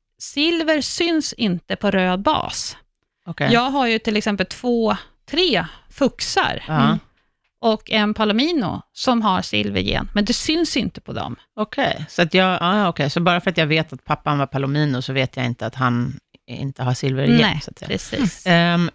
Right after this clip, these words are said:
Speaker 2: och, och den sjukdomen då, den är inte som, eh,
Speaker 1: Den är inte dödlig.
Speaker 2: dvärgväxten, att det måste vara både mamman och pappan. Utan det räcker att det kommer från en.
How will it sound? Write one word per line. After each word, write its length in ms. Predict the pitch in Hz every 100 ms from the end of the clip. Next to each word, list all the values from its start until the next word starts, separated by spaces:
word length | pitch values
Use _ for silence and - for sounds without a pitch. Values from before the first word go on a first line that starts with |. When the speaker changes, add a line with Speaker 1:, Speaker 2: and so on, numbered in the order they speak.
| _
Speaker 2:
och, 120 | - 180 -
och 100 | 185
den 340 | 170 208 240 220
sjukdomen 760 | 196 170 - 160 151 147 147
då, 280 | 135 127 127 - - - - -
den 280 | 165 165 165
är 80 | 160
inte 400 | 156 139 - 175
som, 380 | - 139 131 123
eh, 40 | - 131 123 120 - - _ _ _ _ _ _ -
Speaker 1:
Den 160 | 240 226
är 40 |
inte 220 | 220 196
dödlig. 380 | 156 151 143 139
Speaker 2:
dvärgväxten, 600 | 165 - - - 117 120 -
att 220 | 135 -
det 160 | 151 135
måste 300 | 139 127 143
vara 80 | 139
både 280 | 139 123
mamman 320 | 131 127 123 127
och 80 | -
pappan. 460 | 131 - - 170 - _ - - _ - _ _ _ _
Utan 240 | 170 170 165
det 80 |
räcker 280 | 165 147 151
att 80 | 147
det 60 | -
kommer 180 | 143
från 160 | 135 139
en. 340 | 135 - 185